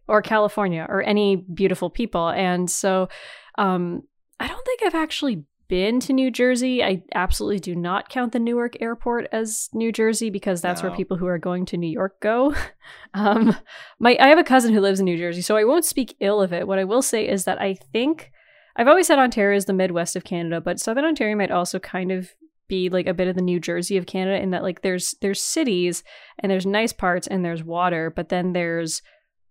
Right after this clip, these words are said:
Speaker 1: farm fields and then there's towns where you just look at someone the wrong way and you'll get beaten up, which is very Jersey, I think. <laughs>
Speaker 2: Yeah,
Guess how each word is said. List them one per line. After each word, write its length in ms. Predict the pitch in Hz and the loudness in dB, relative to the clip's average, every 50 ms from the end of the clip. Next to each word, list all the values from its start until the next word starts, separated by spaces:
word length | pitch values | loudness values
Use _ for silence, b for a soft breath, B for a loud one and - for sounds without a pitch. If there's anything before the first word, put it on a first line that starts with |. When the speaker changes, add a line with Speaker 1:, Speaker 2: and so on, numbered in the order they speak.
| _ _ _ - | _ _ _ -16
Speaker 1:
farm 380 | - - - 247 247 247 240 214 | -6 0 4 4 6 6 4 2
fields 580 | - 208 196 185 180 175 175 175 175 175 - - | 2 4 4 6 6 6 6 4 2 0 -2 -2
and 300 | - 202 185 180 180 175 | 0 2 2 4 4 2
then 220 | 175 175 175 180 | 2 2 2 2
there's 300 | 180 180 175 170 170 - | 2 2 2 2 0 -4
towns 480 | - - - 180 180 175 175 175 175 175 | -6 -6 -4 -2 0 0 0 0 0 0
where 120 | 175 170 | 0 0
you 140 | 170 165 165 | 0 0 -2
just 180 | 175 170 - | -2 -4 -4
look 140 | 185 175 - | -4 -4 -4
at 60 | 170 | -4
someone 300 | - - 175 170 170 165 | -4 -4 -2 -2 -2 -2
the 80 | 165 165 | -2 -2
wrong 200 | 165 165 160 160 | -2 -2 -2 -2
way 100 | 165 165 | -4 -4
and 120 | 165 165 | -4 -4
you'll 80 | 165 160 | -6 -6
get 160 | 156 170 160 | -6 -6 -6
beaten 260 | 170 170 - 190 175 | -6 -6 -6 -6 -4
up, 280 | - 190 226 262 - - - - - - _ _ _ _ _ _ _ - | -2 -2 -2 -2 -2 -4 -8 -8 -10 -16 _ _ _ _ _ _ _ -10
which 180 | - 180 - | -10 -8 -6
is 140 | 185 180 165 | -6 -8 -6
very 280 | - 175 170 - 175 175 | -6 -6 -6 -4 -4 -4
Jersey, 460 | - - - - - - - - - - | -4 -4 -4 -4 -6 -8 -10 -10 -10 -8
I 60 | - 220 | -8 -8
think. 360 | - - - - - - - - | -6 -6 -6 -6 -6 -4 -2 0
<laughs> 460 | - - - - - 254 262 254 269 - _ b b b b b b b | 0 0 0 -4 -4 -2 -4 -4 -4 -6 _ b b b b b b b
Speaker 2:
Yeah, 280 | 139 139 131 131 123 | -2 2 2 4 4